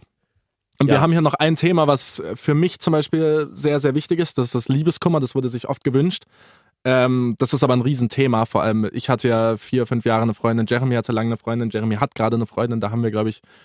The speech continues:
Speaker 1: viel zu sagen, auch viel irgendwie, was so, so ein bisschen deeper ist. Da hab ich sogar noch was aus Jana Claires Podcast, so ein Beispiel, was ich gerne schon immer mal sagen wollte.
Speaker 2: Claire on Air.
Speaker 1: Genau, Claire on Air. Ähm, das würden wir nächste Woche besprechen.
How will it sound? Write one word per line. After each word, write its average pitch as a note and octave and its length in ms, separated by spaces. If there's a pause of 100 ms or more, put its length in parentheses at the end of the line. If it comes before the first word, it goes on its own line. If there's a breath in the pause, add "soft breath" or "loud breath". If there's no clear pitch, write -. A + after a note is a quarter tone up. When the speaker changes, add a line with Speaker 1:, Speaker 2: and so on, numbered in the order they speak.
(360 soft breath)
Speaker 1:
viel F3+ 240
zu - 120
sagen, C3 400
auch A2+ 140
viel B2+ 320
irgendwie, A2+ 200
was G#2+ 200
so, G2 300 (540)
so - 120
ein - 20
bisschen G#2 300
deeper A#2 400
ist. A2+ 240 (280 soft breath)
Da - 60
hab G2+ 60
ich G#2 60
sogar G#2+ 180
noch G#2 180
was - 300
aus - 200
Jana G2+ 460
Claires A2 440
Podcast, - 760 (120)
so - 120
ein G2+ 100
Beispiel, G2+ 340
was G2+ 140
ich G2+ 100
gerne G2 280
schon A2+ 160
immer B2+ 180
mal G#2+ 320
sagen G#2+ 320
wollte. G#2 240
Speaker 2:
Claire A#2+ 260
on C#3+ 160
Air. A2+ 320 (300 loud breath)
Speaker 1:
Genau, G#2 320
Claire G#2+ 260
on G#2 80
Air. A2 280 (640)
Ähm, G#2+ 600 (340)
das D3 180
würden C#3+ 140
wir C3 80
nächste D3 300
Woche D#3+ 160
besprechen. F3 460